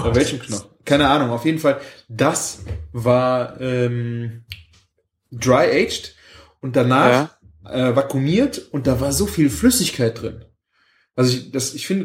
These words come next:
Speaker 2: dieses Dry-Age kommt ja nicht von ungefähr.
Speaker 1: Ja.
Speaker 2: Ähm, das ist einfach, wenn es trocken ist, hat das eine gan-, es ist so schön mürbe. Es ist, hat, es verliert keinen Saft beim,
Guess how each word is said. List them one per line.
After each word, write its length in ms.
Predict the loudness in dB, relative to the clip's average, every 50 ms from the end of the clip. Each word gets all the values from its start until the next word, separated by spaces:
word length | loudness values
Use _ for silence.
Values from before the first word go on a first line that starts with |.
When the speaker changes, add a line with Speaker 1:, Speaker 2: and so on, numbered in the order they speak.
| -4
Speaker 2:
dieses 240 | -4 -4 -4 -4 -2
Dry-Age 340 | 4 4 6 6 4 2 -2
kommt 220 | -4 -4 -2 2
ja 80 | 0 2
nicht 160 | 0 0 -6
von 160 | -4 -6 -4
ungefähr. 640 | -2 -2 0 2 0 0 2 0 0 0 -2 -4 -6 -10 -18 -20 -20 -20 -8 2
Speaker 1:
Ja. 360 | 4 6 6 8 8 6 6
Speaker 2:
Ähm, 220 | 4 2 -2 -8 -10 -10 -4
das 160 | -2 -2 0 0
ist 140 | 0 0 0
einfach, 400 | 0 0 0 0 -2 -2 -2 -2
wenn 80 | -2
es 180 | -2 -2 -4 -4
trocken 520 | -4 0 2 2 2 0 -4 -8 -8 -6 -6
ist, 440 | -6 -6 -6 -6 -8 -12 -16 -18 _ -8
hat 240 | -6 -6 -4 -2 -2
das 280 | -2 -2 -2 -2 0
eine 260 | 0 2 2 2 0
gan-, 300 | 0 -2 -2 -2 -4 -8 -12
es 140 | -10 -8 -4
ist 160 | -2 0 2
so 160 | 2 2 2
schön 420 | 2 2 2 2 2 2 -4 -4 -2
mürbe. 460 | 2 4 4 6 4 2 0 0 -2
Es 140 | -2 -2 -2 -2
ist, 100 | -2 -4
hat, 160 | -4 -6 -8 -20 _ -12 -10
es 120 | -8 -6 0
verliert 400 | 2 2 2 4 2 0 0 0
keinen 240 | 0 0 2 2 2
Saft 480 | 2 4 4 2 2 -2 -6 -8 -2
beim, 320 | 0 2 2 2 0 -2